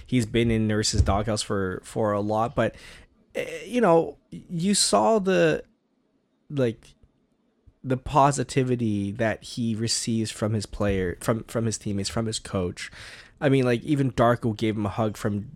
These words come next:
him being productive, not by points, but just being there, uh, you know, in, in, in the spots that he needs him to be. Like, I, I don't, what, what we need as fans, as, like, you know, couch coaches and couches G Ms,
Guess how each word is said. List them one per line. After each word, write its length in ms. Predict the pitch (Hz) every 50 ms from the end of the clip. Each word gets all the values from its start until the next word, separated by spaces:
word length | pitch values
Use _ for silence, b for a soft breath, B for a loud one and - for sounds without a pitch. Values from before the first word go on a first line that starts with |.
| - -
him 280 | - - 117 113 107
being 320 | 101 - 117 107 104 101 101
productive, 600 | - - 98 - 120 110 110 - - 101 92 107
not 220 | 117 127 127 -
by 120 | 127 117
points, 380 | 110 - - 202 254 254 180 -
but 160 | - 104 92
just 240 | - 104 101 - _
being 460 | - 117 113 117 113 110 107 101 95 - b b b b b b
there, 600 | - 117 117 117 117 110 110 107 104 104 101 95 - b b b b b b _ _ -
uh, 180 | 117 110 92 -
you 140 | - 131 123
know, 180 | 110 92 - - -
in, 160 | - 127 - - _ _
in, 260 | - 127 113 107 120 - _ -
in 100 | 127 117
the 80 | 107
spots 340 | - - - 117 113 113 -
that 100 | - 101
he 80 | 104 107
needs 280 | 101 98 98 98 101 98
him 120 | 90 90
to 60 | 95
be. 300 | 90 - 104 95 90 87
Like, 220 | 87 107 107 98 b b b b b - _ _ _ _ _ _ -
I, 200 | - 240 - - _ _ _ _ _ -
I 180 | - 127 147 170
don't, 240 | 190 214 208 - -
what, 300 | 156 139 135 151 - -
what 340 | 147 139 123 123 139 160 160
we 180 | 165 185 208 220
need 520 | 214 170 147 147 139 139 131 143 156 - _ -
as 460 | 113 110 107 104 101 - - - _ _
fans, 500 | - - - - 107 95 82 80 131 -
as, 180 | 92 90 - -
like, 280 | - 95 92 - - 110
you 40 |
know, 120 | 98 78 -
couch 280 | - - 82 87 -
coaches 360 | - - 85 85 - 110 107 104
and 100 | 92 -
couches 320 | 101 82 - - - -
G 140 | - - 87
Ms, 220 | 80 78 - -